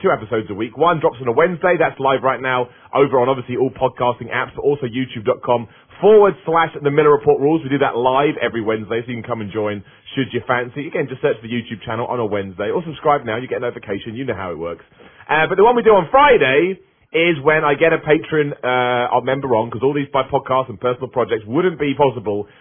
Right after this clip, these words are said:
without patreon dot com forward slash Simon three sixteen. And it's a really cool one today,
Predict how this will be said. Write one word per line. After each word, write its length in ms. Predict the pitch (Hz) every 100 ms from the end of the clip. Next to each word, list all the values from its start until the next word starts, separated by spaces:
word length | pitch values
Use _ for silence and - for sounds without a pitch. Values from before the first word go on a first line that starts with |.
| -
without 340 | 117 165 175
patreon 400 | 147 139 - 123
dot 200 | 117 120
com 280 | - 110 107 - _ -
forward 280 | 131 131 120
slash 220 | 123 117 -
Simon 300 | 120 120 113
three 220 | 123 110
sixteen. 500 | 107 - 120 104 95 - _ -
And 180 | 151 170
it's 100 | 170
a 60 |
really 220 | 180 262 220
cool 160 | 165 143
one 200 | 135 113
today, 500 | 123 120 92 104